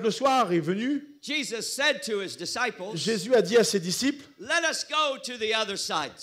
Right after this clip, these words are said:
Speaker 1: Passons de l'autre bord, de l'autre
Speaker 2: And
Speaker 1: côté. »
Speaker 2: and leaving the crowds behind,
Speaker 1: Et en laissant la foule derrière eux,
Speaker 2: the disciples took Jesus in the boat
Speaker 1: les disciples ont pris Jésus dans la barque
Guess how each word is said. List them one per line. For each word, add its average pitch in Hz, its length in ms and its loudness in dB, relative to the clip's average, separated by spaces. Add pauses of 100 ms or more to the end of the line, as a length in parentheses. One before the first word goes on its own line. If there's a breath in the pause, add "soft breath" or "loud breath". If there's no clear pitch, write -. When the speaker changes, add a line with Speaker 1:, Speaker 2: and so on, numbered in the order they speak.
(180)
Speaker 1:
Passons 254 380 2
de 233 80 6
l'autre 208 280 6
bord, 185 500 2 (400)
de 165 60 0
l'autre 190 160 0
Speaker 2:
And 175 40 0
Speaker 1:
côté. » 175 400 -2 (240)
Speaker 2:
and 202 180 -2 (120)
leaving 285 360 0
the 202 120 -8
crowds 190 380 -8
behind, 175 560 -6
Speaker 1:
Et 190 440 8
en 165 120 0
laissant 226 340 0
la 214 100 4
foule 262 340 -2
derrière 170 380 4
eux, 208 260 0
Speaker 2:
the 220 100 -4
disciples 269 720 2
took 254 160 -4 (140)
Jesus 247 680 -4
in 214 180 -4
the 160 120 -6
boat - 540 -2
Speaker 1:
les 202 260 6
disciples 220 500 0
ont 196 80 2
pris 220 180 -4
Jésus 196 300 0
dans 220 80 2
la 214 100 4
barque 254 340 0